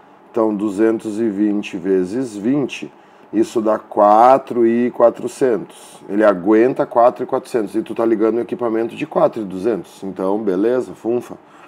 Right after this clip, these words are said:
E o próximo a mesma coisa, vai ser duzentos e vinte vezes, aí é trinta e cinco aqui, ó. Isso vai dar, se fosse vezes três, daria seis e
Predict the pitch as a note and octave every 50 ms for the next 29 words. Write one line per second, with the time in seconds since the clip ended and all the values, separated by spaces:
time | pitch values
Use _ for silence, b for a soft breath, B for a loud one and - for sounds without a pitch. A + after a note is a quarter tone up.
0 | b b b b b b b b b b b b b b b b b _ _ _
1 | - G3 G#3+ F#3 - C#3+ C3+ B2+ A#2+ - C3+ C3+ C3+ C3 C3 B2 B2+ D3+ D3+ -
2 | D3+ D#3+ F3+ F#3+ G3 G3 D3 C#3+ C3 - - - C3 B2 B2 A2 A2 A#2+ A2+ G#2
3 | A#2 A#2+ A2+ A2+ A#2 A2+ A2+ G2+ G2+ A#2+ A#2 G2 G2 A2 A2 A2+ A2+ A2 - -
4 | A2+ F#2+ F2 F#2 G2+ G#2+ G#2+ A2 A2 G#2 F#2 F#2 G2+ G2+ F2+ G2 G2+ G2+ G2+ G#2
5 | G#2 G2+ - - A2+ A#2+ C3+ D#3 D#3 - A#2+ G#2 G2 - - - B2+ C#3 D3 C#3
6 | - F#2 F#2 - C3+ B2+ A2 F#2 - - _ _ _ _ - _ _ - _ _
7 | _ _ _ - _ _ _ - F#2 F#2 F#2 - - _ - _ _ _ - A2
8 | A#2 A#2+ A#2 - - A#2 G#2 G2 G#2+ A2+ A2+ A2+ A2 G#2+ F#2+ E2 D#2+ E2+ G#2+ G#2+
9 | A2+ A2 A2+ A#2 A#2 A2+ A2+ A2+ A2+ A2 G#2+ G#2+ G#2 F#2+ F2+ - _ _ _ b
10 | b b b b b b b _ - - A2 G#2+ - - A#2 A#2 A2+ - - A#2+
11 | G#2 F#2 G#2+ A2 A2 G#2+ F#2+ G2 G#2+ G#2 - - _ _ - G#2 G#2+ A2 A2 A2+
12 | A2 G#2+ G2 F#2+ G#2+ G#2 G2+ G#2 G#2+ G#2+ G#2+ G#2+ - - - A2+ A2 A2 A2 A2
13 | A2 A2+ A2 G#2 F#2+ F#2 F#2+ G2+ G#2 G#2 G2+ F#2+ F#2 F2+